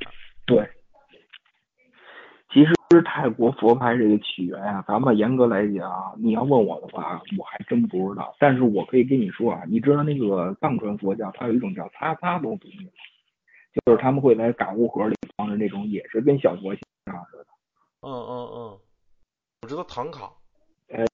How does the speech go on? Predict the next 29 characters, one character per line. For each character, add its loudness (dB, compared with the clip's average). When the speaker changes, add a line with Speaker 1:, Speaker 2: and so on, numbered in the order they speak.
Speaker 2:
对， 8
我， 10
我 6
不 4
知 8
道 4
你 -4
对 0
那 -2
东 0
西 2
了 0
不 -2
了， 4
了 -2
不 -4
了 -4
解。 -12
就 6
是 -4
说 0
在 -4
释 -6
迦 -2
牟 -6
尼 -4
佛 -4
圆 -2
寂 -6